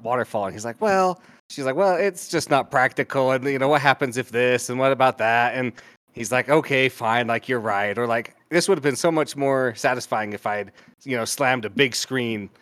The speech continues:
you know, if my screen was bigger." And she's like, "Well, then it would have crushed you." And he's like, "You know, that's not what I meant." But she's like, "Well, but it's true. And, you know, it's what you get." And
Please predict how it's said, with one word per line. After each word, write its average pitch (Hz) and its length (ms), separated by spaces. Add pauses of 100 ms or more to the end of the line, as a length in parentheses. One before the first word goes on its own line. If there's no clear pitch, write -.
(200)
you 120 60
know, 117 80
if 107 60
my 117 120
screen 143 320
was 110 120
bigger." 104 300
And 101 100
she's 117 160
like, 120 140
"Well, 156 160
then 143 140
it 147 80
would 135 80
have 139 140
crushed - 360
you." 104 240 (380)
And 113 100
he's 123 120
like, 123 160
"You 190 80
know, 190 180
that's 135 180
not 139 160
what 127 100
I 120 100
meant." 110 300
But 127 120
she's 104 200
like, 107 220
"Well, 262 180
but 190 160
it's 180 200
true. 123 320
And, 120 200
you 135 80
know, 110 180
it's 123 300
what 151 220
you 113 40
get." 90 320
And 92 240